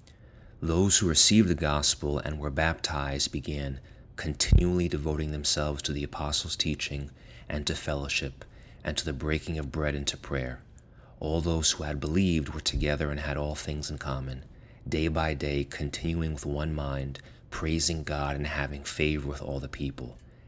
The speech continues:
And the Lord was adding to their number day by day. So, what is the church?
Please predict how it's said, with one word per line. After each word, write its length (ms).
And 140
the 40
Lord 400
was 280
adding 300
to 80
their 160
number 400
day 220
by 220
day. 300
So, 360
what 320
is 160
the 80
church? 560